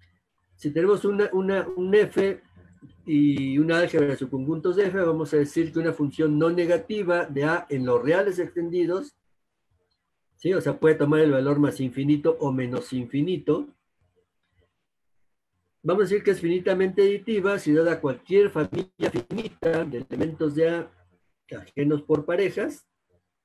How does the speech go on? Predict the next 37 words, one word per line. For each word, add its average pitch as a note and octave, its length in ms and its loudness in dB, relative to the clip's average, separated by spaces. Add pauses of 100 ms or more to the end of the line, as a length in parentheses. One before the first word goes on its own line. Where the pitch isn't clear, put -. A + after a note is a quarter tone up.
(1000)
la C3+ 180 -4
medida C#3+ 440 2
de D#3+ 120 4
la E3 140 0
unión, F#3 580 2 (140)
bueno, D3 240 -2
no D#3+ 120 0
la D#3+ 120 0
medida, C3+ 300 -2
bueno, C3+ 180 -2
le B2 60 -8
puse D3 260 -4
mu. D3+ 380 2 (1800)
Esta C#3+ 240 -4
función E3 380 0
no E3 80 2
negativa, F3 520 0
vamos D#3+ 180 -2
a D#3+ 40 -2
decir D3+ 120 -6
que E3 80 -2
es D3 80 -6
finitamente D#3+ 560 -2
aditiva, F3 360 -2
si C#3+ 200 -6
mu D#3 200 2
de D#3 120 0
la D#3+ 120 4
unión E3+ 440 -2
es D3 120 0
la C#3+ 80 0
suma C#3+ 300 -4
de B2 120 -4
las, A#2 280 -10
de B2 80 -10
las A2+ 180 -8
mu. G#2+ 200 -12